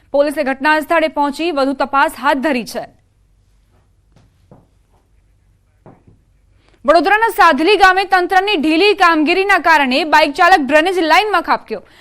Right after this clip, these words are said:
ડ્રેનેજમાં ખાબકેલા બાઇક ચાલકને રાહદારીઓએ બહાર કાઢ્યો. વી એસ શાહ એન્ડ કંપની દ્વારા વરસાદી પાણીના નિકાલ માટે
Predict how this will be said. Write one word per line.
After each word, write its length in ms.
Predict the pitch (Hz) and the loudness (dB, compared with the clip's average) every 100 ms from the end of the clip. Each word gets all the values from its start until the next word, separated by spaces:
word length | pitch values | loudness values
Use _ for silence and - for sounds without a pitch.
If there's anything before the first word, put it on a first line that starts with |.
| - | -6
ડ્રેનેજમાં 460 | 226 285 339 349 381 | 0 0 0 0 0
ખાબકેલા 440 | 359 302 349 370 | 2 0 2 2
બાઇક 240 | 330 311 302 | 4 2 2
ચાલકને 440 | 339 311 330 349 | 2 4 2 0
રાહદારીઓએ 560 | 302 285 269 294 311 381 | 0 0 2 2 2 0
બહાર 260 | 349 339 | 2 2
કાઢ્યો. 380 | 349 320 294 359 - _ - | 2 0 0 -8 -12 _ -8
વી 100 | 285 | -2
એસ 160 | 330 302 | 0 -2
શાહ 480 | - 320 330 339 | 0 2 4 2
એન્ડ 240 | 339 330 - _ _ _ - | 0 -4 -10 _ _ _ -2
કંપની 380 | 311 320 381 | -2 -2 -4
દ્વારા 320 | 320 311 302 294 | 0 2 2 0
વરસાદી 480 | 277 285 302 330 | -2 -2 0 0
પાણીના 380 | 381 320 311 311 | 0 0 0 -4
નિકાલ 380 | 277 269 285 277 | -4 0 0 2
માટે 460 | 269 269 285 294 | 0 -2 -4 -8